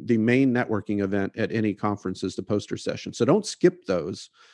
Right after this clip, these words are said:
thinking they're boring or, you know, go to those. It's a, it's a great opportunity to meet people. Also serve on committees for conferences. Um,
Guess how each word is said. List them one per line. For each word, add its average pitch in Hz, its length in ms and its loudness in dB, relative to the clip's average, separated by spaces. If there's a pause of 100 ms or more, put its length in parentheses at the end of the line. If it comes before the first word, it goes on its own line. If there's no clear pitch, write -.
(340)
thinking 135 300 4
they're 113 140 6
boring 110 600 2
or, 92 340 0 (380)
you 117 60 2
know, 104 100 6
go 131 180 8
to 190 80 12
those. 117 200 8
It's 107 160 4
a, - 100 0
it's 113 200 -4
a 104 40 0
great 151 260 6
opportunity 110 520 4
to 98 80 2
meet 101 240 -2
people. - 420 -8 (540)
Also 180 260 8
serve 190 320 8
on 170 140 6
committees 170 500 4
for 110 160 2
conferences. - 800 -2 (600)
Um, 107 640 4